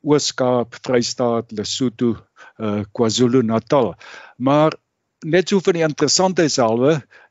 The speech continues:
die meeste van die tweebeen dinosaurusse het drie lang na voor gerigte tone gehad en dan 'n kort toon wat na agter gewys het en nie met die grond kontak gemaak het nie.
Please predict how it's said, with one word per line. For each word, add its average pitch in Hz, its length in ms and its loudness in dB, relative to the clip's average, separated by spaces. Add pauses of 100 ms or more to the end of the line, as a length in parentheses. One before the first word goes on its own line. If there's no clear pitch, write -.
die 131 120 4
meeste 139 540 2
van 135 260 -4
die 123 240 0
tweebeen 139 800 0
dinosaurusse 117 960 -2 (380)
het 123 260 0 (220)
drie 156 360 2
lang 147 440 -2 (180)
na 117 180 -2
voor 156 280 2
gerigte 120 640 -2
tone 131 300 0
gehad 135 380 0 (180)
en 120 160 2
dan 117 220 2
'n 120 140 -2
kort 165 360 0
toon 135 300 0
wat 110 180 0
na 113 80 -2
agter - 380 -2
gewys 107 420 -2
het 95 220 -8 (340)
en 123 340 2
nie 123 120 4
met 143 180 2
die 131 80 4
grond 127 380 0 (240)
kontak 135 440 0
gemaak 107 420 -2
het 98 140 -6
nie. 92 100 -12